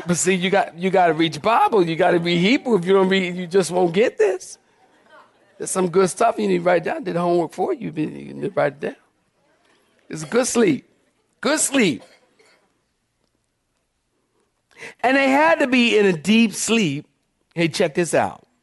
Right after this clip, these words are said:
They had to be in a deep sleep for them not to hear them coming into the camp, kicking rocks and making noise. I don't care how quiet y-,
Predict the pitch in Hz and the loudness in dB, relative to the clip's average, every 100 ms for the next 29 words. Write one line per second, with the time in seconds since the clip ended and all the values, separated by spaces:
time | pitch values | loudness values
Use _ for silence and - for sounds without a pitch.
0 | _ _ _ _ _ _ _ _ - - | _ _ _ _ _ _ _ _ -20 -20
1 | - - 208 202 233 302 466 269 226 202 | -12 -2 2 4 4 2 2 0 2 2
2 | 170 156 190 185 - - 220 208 - _ | 2 0 -2 -2 -6 -10 -6 -6 -8 _
3 | _ _ 160 180 202 190 185 - 143 - | _ _ -10 -8 -4 -2 -2 -4 -12 -12
4 | 202 208 190 180 160 - 220 170 151 139 | -4 -2 0 -2 -6 -8 -4 0 0 0
5 | 110 _ _ _ _ _ _ _ - 214 | -4 _ _ _ _ _ _ _ 0 2
6 | 190 - 196 165 135 233 202 127 - _ | 0 0 0 0 0 0 2 0 -6 _
7 | _ _ _ 302 285 - 196 175 190 233 | _ _ _ -2 0 2 2 4 4 4
8 | 196 - - - - - _ _ _ _ | 2 0 -6 -14 -14 -14 _ _ _ _
9 | _ _ _ _ _ _ 202 208 233 240 | _ _ _ _ _ _ 0 2 4 2
10 | 190 214 220 - 415 392 269 269 339 - | 0 2 2 4 2 2 2 2 0 0
11 | 285 262 233 190 180 - | 2 4 4 2 0 -16